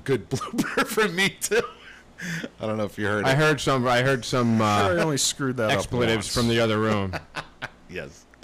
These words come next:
Speaker 1: I, uh, yeah, I
Speaker 2: Can't wait to hear.
Speaker 1: yeah, I got a little upset.
Speaker 2: And, and those will be exclusively on Patreon,
Speaker 1: They will
Speaker 2: correct?
Speaker 1: be exclusively on Patreon. Uh, I'm
Speaker 3: If you
Speaker 1: gonna be
Speaker 3: wanna hear me
Speaker 1: adding
Speaker 3: swear, which I don't do very often, on
Speaker 1: Yeah.
Speaker 3: Patreon.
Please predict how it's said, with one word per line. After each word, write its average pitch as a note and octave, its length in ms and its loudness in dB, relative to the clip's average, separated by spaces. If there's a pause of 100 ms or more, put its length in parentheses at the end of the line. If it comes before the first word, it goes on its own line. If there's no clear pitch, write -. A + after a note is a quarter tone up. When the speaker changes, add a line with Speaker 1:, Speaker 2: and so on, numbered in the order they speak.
(560)
Speaker 1:
I, F2+ 220 -2
uh, D#2+ 280 -4 (220)
yeah, F2+ 520 -4
I D#2 40 -6
Speaker 2:
Can't A#2 200 0
wait G#2+ 160 -2
to F#2 100 -8
hear. E2+ 320 -10
Speaker 1:
yeah, E2 200 -6
I E2+ 80 -8
got F2 180 -6 (120)
a - 40 -16
little D#2+ 180 -4
upset. D2+ 380 -8 (260)
Speaker 2:
And, G2+ 140 -6 (100)
and A2+ 140 -2
those C3 180 2
will C#3 80 0
be C3+ 160 2
exclusively B2 680 -2
on A#2 280 0
Patreon, F2 600 -6
Speaker 1:
They F#2 100 -4
will F#2 80 -2
Speaker 2:
correct? G2 120 -4
Speaker 1:
be F#2+ 100 -2
exclusively G#2+ 440 -4
on G2+ 100 -2
Patreon. F2 560 -6 (180)
Uh, G2+ 40 -6
I'm G2+ 420 -2
Speaker 3:
If G#2 60 -8
you A2 60 -2
Speaker 1:
gonna G#2+ 60 -4
be F2+ 60 -4
Speaker 3:
wanna G2 120 -4
hear G#2 80 0
me G#2 40 0
Speaker 1:
adding A2 180 -2
Speaker 3:
swear, E2+ 440 -6 (100)
which D#2+ 200 -14
I D#2 100 -12
don't D#2+ 200 -12
do F2+ 120 -10
very D2 260 -12
often, C#2 280 -14 (140)
on E2+ 60 -10
Speaker 1:
Yeah. F2 280 -2
Speaker 3:
Patreon. - 220 -16